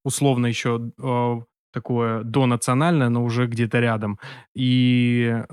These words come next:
тогда, э, государство с появлением бюрократических больших институтов постепенно закреплялось такое развлечение внутренней и внешней политики. Это даже проводилось на таком, м,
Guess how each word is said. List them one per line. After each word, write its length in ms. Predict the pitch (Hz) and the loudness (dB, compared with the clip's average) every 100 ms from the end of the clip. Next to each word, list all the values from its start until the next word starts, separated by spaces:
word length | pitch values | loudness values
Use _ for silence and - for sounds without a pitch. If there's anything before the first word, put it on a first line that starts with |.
| 131 | -8
тогда, 1700 | 117 117 131 160 175 156 127 120 117 - 123 120 120 120 117 117 117 | -6 0 2 4 4 2 2 -2 -4 -4 -2 0 0 0 -2 -2 -2
э, 20 | 113 | -4
государство 600 | 120 - 135 160 - 120 | -6 0 0 0 -4 -6
с 80 | - | -4
появлением 400 | 131 123 123 120 | -4 -2 -2 -4
бюрократических 640 | 113 120 - 117 127 - 120 | -6 -6 -8 -6 -8 -8 -8
больших 280 | 117 - 113 | -6 -8 -10
институтов 400 | - 151 165 147 - - _ - | -10 -10 -8 -8 -12 -20 _ -12
постепенно 420 | - - 135 147 | -10 -4 -2 -2
закреплялось 460 | 117 107 123 127 | -4 -4 -2 -4
такое 520 | - 107 127 120 117 110 - - | -6 -4 0 2 0 -4 -10 -6
развлечение 440 | 117 123 - 127 | -4 -2 0 0
внутренней 360 | 123 127 123 117 | 0 0 0 0
и 40 | |
внешней 320 | 117 120 - | 0 -2 -2
политики. 600 | 110 120 107 - - 107 - 139 113 | -2 -2 -2 -8 -12 -14 -12 -16 -8
Это 160 | 127 131 | -4 0
даже 220 | 131 123 | 0 0
проводилось 640 | - 120 120 123 131 120 | -2 -2 -2 -2 -2 -2
на 100 | 120 | -4
таком, 480 | 110 - 120 117 107 - _ _ _ _ _ | -6 -4 -2 -2 -4 -8 _ _ _ _ _
м, 680 | 131 127 120 120 117 117 113 | -2 0 0 0 0 -2 -6